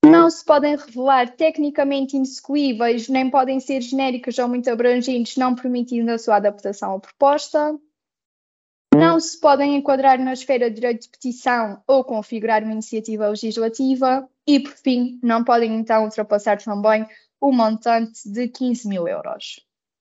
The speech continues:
Relativamente à reclamação que ocorre entre os dias oito e onze de julho, no caso dos trabalhadores não concordarem com a avaliação feita às vossas antepropostas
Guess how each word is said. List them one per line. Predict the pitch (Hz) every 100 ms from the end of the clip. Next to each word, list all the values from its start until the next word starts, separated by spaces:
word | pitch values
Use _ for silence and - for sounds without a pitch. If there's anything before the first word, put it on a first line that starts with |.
| _ _ _ _ _ _ _ _ _ _ _ _ _ -
Relativamente | 311 349 349 359 330 330 330 330 - - _ -
à | 294
reclamação | 302 - 311 285 294 294 - 254 214 226 -
que | 269 262
ocorre | 254 262 269 247 240 -
entre | 262 247 247
os | 240
dias | 240 247 226 226 - - -
oito | 277 254 226 - -
e | 262 262
onze | 269 240 226 233
de | 226
julho, | - 277 240 226 - - -
no | 262 269
caso | 277 247 240 -
dos | 247
trabalhadores | - 254 247 247 254 247
não | 269 269
concordarem | 269 254 254 240 247 240 226 233
com | 240
a | 226
avaliação | 233 233 226 226 247 233
feita | 226 240 226 233
às | 226
vossas | 226 214 214 214
antepropostas | 220 220 _ - 226 214 - 190